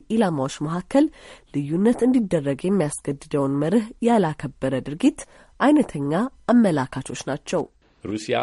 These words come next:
Speaker 2: በአገራቸው ላይ የፈጸመችውንና ያለ አንዳች ቆስቋሽ መንስኤ የተፈጸመ ነው ያሉትን ጥቃት ያወገዙት በጄኔቫ የተባበሩት መንግስታት ድርጅት የዩክሬኗ አምባሳደር የቭሄኒያ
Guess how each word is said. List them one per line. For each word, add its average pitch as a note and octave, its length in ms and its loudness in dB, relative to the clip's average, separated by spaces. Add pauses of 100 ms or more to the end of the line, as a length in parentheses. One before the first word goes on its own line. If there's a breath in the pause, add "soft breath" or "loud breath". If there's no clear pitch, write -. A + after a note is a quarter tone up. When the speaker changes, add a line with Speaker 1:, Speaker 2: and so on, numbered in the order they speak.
Speaker 2:
በአገራቸው G#2 680 2
ላይ G#2 180 4
የፈጸመችውንና G2+ 1000 -2 (300)
ያለ G2+ 280 2
አንዳች G2 500 0
ቆስቋሽ F#2+ 580 -4
መንስኤ F2+ 440 -4 (120)
የተፈጸመ F#2+ 720 -4
ነው F2+ 200 0
ያሉትን F2+ 500 -2
ጥቃት F2 340 -6
ያወገዙት F2+ 560 -2 (360)
በጄኔቫ F#2 400 0 (120)
የተባበሩት F#2+ 560 -2
መንግስታት F#2 480 -2
ድርጅት F2+ 480 -8
የዩክሬኗ F#2+ 560 -2 (180)
አምባሳደር F2+ 760 -2 (360 loud breath)
የቭሄኒያ G2 760 0